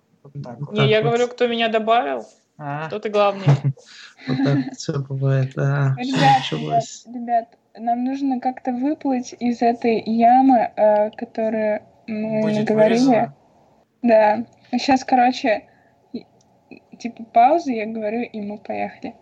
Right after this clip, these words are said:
Speaker 4: Типа, хоп,
Speaker 1: Раз.
Speaker 4: подкаста сегодня не будет.
Speaker 1: Подкаст не во вторник, сори, ребят. Пока.
Speaker 2: Ну, не обязан быть во вторник,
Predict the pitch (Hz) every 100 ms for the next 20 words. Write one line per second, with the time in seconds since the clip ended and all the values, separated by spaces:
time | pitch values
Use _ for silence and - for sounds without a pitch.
0 | _ - - - - _ _ - 247 302
1 | - _ _ _ _ _ _ _ _ -
2 | 320 - - 254 - - 262 - 247 220
3 | 262 240 247 233 233 220 214 226 202 214
4 | - - _ _ - 233 233 254 269 -
5 | _ _ 147 - 143 143 - 151 - 151
6 | 131 123 - 139 131 123 120 - 131 123
7 | 123 120 117 117 117 _ _ _ _ -
8 | 127 - 120 135 135 - _ _ _ -
9 | - - _ _ _ _ _ _ _ _
10 | _ _ _ _ _ _ _ _ _ _
11 | _ _ _ - 196 190 196 196 196 165
12 | 147 160 - 160 151 151 151